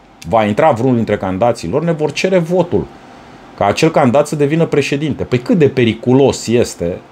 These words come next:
să nu ieșim masiv la vot, ci să le tăiem ăstora macaroana politică, dragi prieteni. Se întâmplă lucruri în justiție care acum,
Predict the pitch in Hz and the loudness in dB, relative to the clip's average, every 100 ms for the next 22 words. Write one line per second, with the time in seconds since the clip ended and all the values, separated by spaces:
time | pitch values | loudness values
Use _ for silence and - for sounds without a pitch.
0 | - - - - - 120 170 180 - 180 | -20 -20 -20 -20 -2 2 4 4 2 0
1 | 160 143 175 165 165 170 156 - 104 117 | 0 2 2 2 2 2 0 -2 -4 0
2 | 107 104 98 - - - 131 123 165 190 | 4 4 2 -4 -20 -4 2 4 4 4
3 | 190 - 143 123 123 - 123 143 160 147 | 2 2 2 4 2 2 2 4 4 0
4 | - 139 135 165 165 101 - 76 - - | 0 2 4 2 -4 -8 -10 -14 -16 -16
5 | 85 117 123 - 139 117 80 - - - | -4 0 0 -2 -2 -2 -2 -14 -18 -20
6 | - - 117 104 160 202 185 196 196 175 | -20 -6 -2 0 2 4 6 4 4 4
7 | 143 143 - 185 175 147 131 131 120 - | 4 0 -4 -2 0 2 2 4 2 0
8 | 170 175 131 87 | -2 0 -2 -4